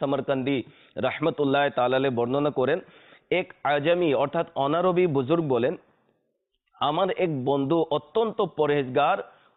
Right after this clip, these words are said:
ও মুত্তাকি ছিলেন।" কি ছিলেন? পরহেজগার ও মুত্তাকি ছিলেন।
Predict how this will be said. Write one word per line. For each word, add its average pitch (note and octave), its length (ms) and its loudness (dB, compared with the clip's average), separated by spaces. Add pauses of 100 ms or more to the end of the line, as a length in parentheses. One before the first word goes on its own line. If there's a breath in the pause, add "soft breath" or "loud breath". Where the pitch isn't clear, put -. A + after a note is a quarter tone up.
ও F3+ 100 2
মুত্তাকি D#3+ 600 0
ছিলেন।" G#2 380 -4 (120)
কি D3+ 140 -2
ছিলেন? E3+ 400 -2
পরহেজগার D3 560 0 (120)
ও D#3 60 0
মুত্তাকি D#3 480 0
ছিলেন। B2+ 360 -2